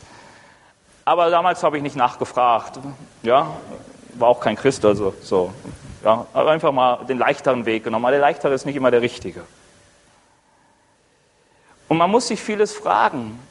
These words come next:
Also grad mit der Zeit, die wir noch haben, auch mal mit der Zeit, die wir in der Arbeit stecken. Also es gibt manchmal, dass man, ich kenn einen aus unserer Gemeinde, der hatte auch die Wahl, Karriere und viel Zeit in der Arbeit oder zu sagen, normalen Weg, Karriere nicht so gut, aber mehr Zeit in der,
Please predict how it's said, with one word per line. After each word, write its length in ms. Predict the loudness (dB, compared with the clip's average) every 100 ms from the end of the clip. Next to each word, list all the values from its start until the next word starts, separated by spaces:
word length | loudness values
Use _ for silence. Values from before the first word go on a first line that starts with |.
| -4
Also 220 | -2 -2
grad 340 | 0 0 0 -2
mit 140 | -2
der 120 | -2
Zeit, 360 | -2 -2 -2 -2
die 80 | -6
wir 80 | -2
noch 160 | 0
haben, 160 | 0 0
auch 120 | -2
mal 140 | 0 0
mit 160 | 0
der 120 | 0 -2
Zeit, 380 | 0 2 2
die 140 | -2 0
wir 80 | 2
in 40 |
der 140 | 4
Arbeit 320 | 2 2 0 0
stecken. 240 | -4 0
Also 140 | 0
es 120 | 0 -2
gibt 180 | -2
manchmal, 340 | 2 2 2 0
dass 160 | 0
man, 180 | 0 -4 -6 -20 -14
ich 160 | -10 -6
kenn 280 | 0 0 -2 -12 -20 -12 0
einen 200 | 2 2
aus 120 | 0
unserer 260 | 2 2
Gemeinde, 420 | 2 2 2 2 2
der 100 | 2
hatte 220 | 2 2
auch 180 | 0 -2
die 180 | -4
Wahl, 200 | 0 0
Karriere 800 | 0 -4 0 2 4 4 2 0 -4 -20 -20 -20 -20 -20 -4
und 160 | -4 -2
viel 240 | 0 0
Zeit 320 | 0 2 2
in 80 | 2
der 140 | 2
Arbeit 540 | 4 2 2 -2 -4 -20 -20 -18 -6
oder 220 | 2 2 2
zu 180 | 0
sagen, 580 | 0 4 4 2 -2 -8 -12 -20 -20 -20 -20 _ _ _ _ -10
normalen 540 | 0 2 4 2 0 0
Weg, 320 | 0 0 -2
Karriere 400 | 0 4 2 2
nicht 180 | -2 -4
so 140 | -2
gut, 280 | 0 -2 2
aber 160 | 2
mehr 160 | 2 0
Zeit 260 | 0 -2 0
in 120 |
der, 80 | -4